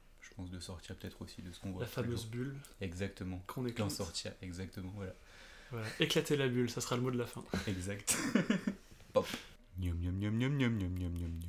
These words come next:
Speaker 2: Merci beaucoup d'avoir écouté ce podcast. Si ça vous a plu, vous pouvez aider le goûter de deux façons. La première, en vous abonnant à ce podcast sur vos plateformes d'écoute et en laissant un avis cinq étoiles afin de mieux référencer Le Goûter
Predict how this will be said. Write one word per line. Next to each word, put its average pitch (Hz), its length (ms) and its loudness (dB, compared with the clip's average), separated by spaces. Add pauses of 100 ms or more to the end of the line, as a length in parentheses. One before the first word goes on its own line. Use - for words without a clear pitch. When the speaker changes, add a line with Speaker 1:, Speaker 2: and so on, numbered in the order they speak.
(120)
Speaker 2:
Merci 190 460 12
beaucoup 214 280 12
d'avoir 170 240 12
écouté 160 240 8
ce 143 120 0
podcast. 160 460 2
Si 208 140 2
ça 190 100 8
vous 185 160 8
a 175 80 6
plu, 175 220 4
vous 143 120 2
pouvez 135 340 2
aider 180 180 12
le 175 80 12
goûter 160 380 0
de 123 100 0
deux 143 160 4
façons. 135 380 2 (680)
La 185 80 12
première, 190 420 12
en - 20 8
vous 139 140 12
abonnant 123 220 12
à 117 40 8
ce - 120 0
podcast 120 420 2
sur 113 140 0
vos 113 100 2
plateformes 123 400 4
d'écoute 127 480 2
et 123 80 4
en 117 80 4
laissant 120 220 2
un 120 40 2
avis 120 200 0
cinq - 300 2
étoiles 196 280 6
afin 131 160 4
de 117 140 8
mieux 160 180 12
référencer 127 540 8
Le 151 100 12
Goûter 147 360 6